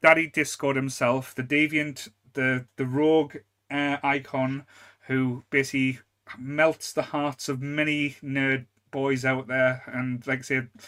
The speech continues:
men want to be him, women want to have him, especially if you're called, uh, Little Jess. Um, <laughs> there's the look there. And we have the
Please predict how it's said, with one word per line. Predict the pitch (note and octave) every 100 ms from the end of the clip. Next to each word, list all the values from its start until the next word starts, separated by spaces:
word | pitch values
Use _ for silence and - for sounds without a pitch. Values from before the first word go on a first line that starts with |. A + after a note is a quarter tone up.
| - _
men | - C#3+ D3 C#3+
want | D3
to | C3+
be | D3+ D#3
him, | D#3 D#3 C3 B2 B2+
women | C#3 C#3 C3+
want | C3+
to | B2+
have | - B2
him, | B2
especially | B2 - C3+ C3+
if | C3
you're | B2+
called, | C3 B2+ A#2 C3+
uh, | C3 C3
Little | B2+ B2
Jess. | B2 A#2 G3+ - - - - -
Um, | C3+ C3+ C3 C3 C3 C#3 - - -
<laughs> | G#3+ A#3+ A3+ A3+ B3+ A3 A3+ - - - A3 B3+ A#3+ -
there's | D#3+ D#3 D3+
the |
look | D#3 C#3+ -
there. | C3 C#3+ G#3+ - G#3+ - - - - -
And | D#3 D#3+ D#3+ D3+ -
we | D3 D3+
have | - E3+ E3 E3 D3 - - _ -
the | D#3 D3+ C#3+